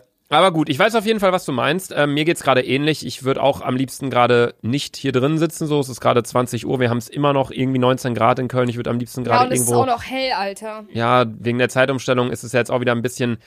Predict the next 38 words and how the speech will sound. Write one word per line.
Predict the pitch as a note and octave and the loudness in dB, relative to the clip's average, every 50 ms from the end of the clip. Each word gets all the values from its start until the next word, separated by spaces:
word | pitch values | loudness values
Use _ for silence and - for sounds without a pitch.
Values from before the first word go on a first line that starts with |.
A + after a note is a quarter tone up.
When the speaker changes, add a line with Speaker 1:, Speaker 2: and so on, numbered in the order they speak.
| _ _ _ | _ _ _
Speaker 1:
heller | - C3+ D3 E3 E3 D#3 D#3 | -2 2 2 4 4 4 4
draußen | C#3+ C#3 C#3 C#3 C#3+ D3 C#3+ - C#3+ | 2 4 4 4 4 4 2 -2 -4
so. | C3 B2 C3 C3 | -2 0 0 2
Deswegen | B2+ B2+ A#2 B2 B2+ C3 B2+ C3 | 2 0 0 0 0 2 2 0
am | B2+ | 0
liebsten | B2+ C3+ C3 - - C3+ B2+ | -2 -4 -6 -8 -2 0 0
wär | B2+ C#3 | 0 0
ich | C3 - | -2 -2
grad | - B2+ B2+ - | 0 0 2 4
auch | - C3 C3 - | 4 2 2 2
irgendwo | - C#3+ C#3+ C#3 C#3 B2 A2 B2+ B2+ C3 B2+ C3 | -2 -4 -2 -2 -2 -4 -4 -2 0 0 0 0
am | C#3+ B2+ B2 B2+ B2 A#2+ B2 A#2 A2+ _ _ _ _ _ _ | 0 -2 -2 -2 -2 -2 -4 -4 -8 _ _ _ _ _ _
See | - A2 G#2+ B2 C#3+ C#3+ C#3+ C#3+ D3 D3 | -14 -10 -4 0 2 4 6 6 6 4
und | D3 - - C3+ C3 B2 A2+ | 2 2 0 0 0 0 0
würd, | A#2+ B2+ B2+ B2+ A#2+ - - - | 0 2 2 2 0 -2 -8 -10
äh, | G3+ - | -10 -10
keine | - B2+ C3 C3 C3 B2+ | -6 -4 -2 -2 0 0
Ahnung, | B2+ B2+ C3 C3+ C3 C3 B2+ B2+ B2+ B2 B2 - | 0 0 0 0 0 0 0 -2 -4 -6 -6 -6
was | - C3+ - - | -8 -6 -4 -2
weiß | B2 A#2 - | -4 -4 -4
ich, | - C3+ - - - - - _ _ _ _ - | -6 -8 -8 -8 -12 -14 -16 _ _ _ _ -6
I | C3 | -6
don't | - F#2 - - C#3 D#3 D3+ C3 B2 A#2+ | -6 -6 -6 -4 -2 0 2 2 2 2
know, | A#2+ A#2+ A#2 A#2 G#2+ - - - - - - - - _ _ | 4 4 4 4 2 0 -6 -20 -20 -20 -20 -20 -20 _ _
irgendwas | - F#3 G#3 G3+ F3+ D#3+ D#3+ - - | 0 2 2 2 2 0 0 0 0
machen. | D3+ D3 D3 D3 D3+ D3 D3+ D#3 | 0 0 0 0 0 -4 -4 -4
Ich | - C#3 - | -6 -6 -4
mein, | C#3+ C#3+ C#3+ | -2 0 0
man | D3 D3 | 0 0
kann | C#3+ D3 E3 F3+ | -2 -2 0 2
ja | F3 E3+ | 2 2
immer | D#4 F#3 F#3 | 4 2 2
noch | E3+ D#3 - | 2 2 2
Speaker 2:
Einfach | - B2 | 2 2
Speaker 1:
rausgehen. | B2+ C3 C4 C#4 - C3 B2 B2+ | 4 2 2 0 0 -2 -2 -4
Speaker 2:
draußen | B2 - - - - - | -4 -6 -8 -10 -8 -6
sippen, | B3+ B3+ B3+ _ - A#3 G#3 | -8 -8 -8 _ -16 -16 -14
Alter. | E3 E3 F#3+ F#3 F#3 - - G#3 G3 G3 G3+ | -12 -12 -12 -12 -14 -14 -14 -14 -14 -14 -16